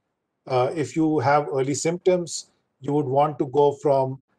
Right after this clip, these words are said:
uh, you know, just seeking information online. Uh, you would actually go to care fiduciary who would then help you, uh, deal with the symptoms you're seeing.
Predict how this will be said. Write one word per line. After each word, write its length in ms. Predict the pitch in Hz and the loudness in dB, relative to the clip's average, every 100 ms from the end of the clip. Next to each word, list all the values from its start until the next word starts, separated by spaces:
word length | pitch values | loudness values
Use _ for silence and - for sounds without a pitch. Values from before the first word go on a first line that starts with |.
| _ _ 131 | _ _ -4
uh, 340 | 123 120 120 | -2 -2 -2
you 100 | 151 | -2
know, 240 | 147 123 123 | 0 -2 -4
just 260 | 131 - - | -8 -8 -8
seeking 300 | 139 147 135 | -4 -4 -4
information 460 | 127 131 120 139 | -4 -4 -4 -4
online. 600 | 127 127 147 156 156 151 - _ _ _ - | -4 0 2 2 2 -6 -10 _ _ _ -8
Uh, 280 | 131 120 123 | -4 -2 -2
you 120 | 135 | 0
would 100 | 143 | 2
actually 240 | 143 156 131 | 0 -2 -2
go 140 | 143 | 0
to 100 | 131 | 0
care 200 | - 139 | 2 2
fiduciary 580 | - 240 190 180 165 165 | 0 -2 -4 0 0 0
who 120 | 143 | -2
would 220 | 139 131 | -2 -2
then 200 | 123 135 127 _ _ | -2 -4 -6 _ _
help 320 | - 156 151 | -2 0 0
you, 280 | 170 165 160 - _ _ - | 2 2 0 -8 _ _ -8
uh, 100 | 143 | -4
deal 280 | 123 123 165 | -2 2 2
with 140 | 156 131 | 2 -2
the 80 | |
symptoms 460 | 120 131 120 127 117 | -4 -6 -4 -4 -2
you're 100 | 110 | -6
seeing. 360 | - 117 120 | -6 -6 -8